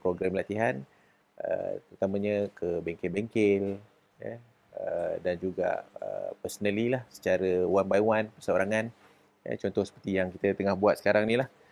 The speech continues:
Ya, dengan, uh, kita punya, one of kita punya participant lah. Ya, yang daripada K L, ya, ada yang datang daripada Johor. Ya, terima kasih, uh, kerana sudi berkelapangan dan, uh,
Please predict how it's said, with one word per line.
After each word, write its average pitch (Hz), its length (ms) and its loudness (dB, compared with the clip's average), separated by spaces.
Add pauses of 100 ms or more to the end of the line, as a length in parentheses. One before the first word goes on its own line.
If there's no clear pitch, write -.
(400)
Ya, 104 160 -14
dengan, 95 400 -6
uh, 87 480 -2 (160)
kita - 240 -6
punya, 90 320 -4 (880)
one 87 160 -2
of 87 160 -6
kita 87 160 -10
punya 87 240 -10
participant 98 640 -4
lah. - 20 -20 (680)
Ya, 104 320 -10
yang 90 80 -12
daripada 85 400 -6
K - 60 -4 (260)
L, 92 240 0 (480)
ya, - 160 -12
ada - 120 -8
yang 85 140 -6
datang 78 220 -8
daripada 82 400 -6
Johor. 90 480 0 (640)
Ya, 104 320 -4
terima 95 160 -6
kasih, 110 320 0 (400)
uh, 87 320 -2
kerana 87 340 -2 (540)
sudi 95 320 -2
berkelapangan 95 640 -2
dan, 92 240 2
uh, 85 400 -2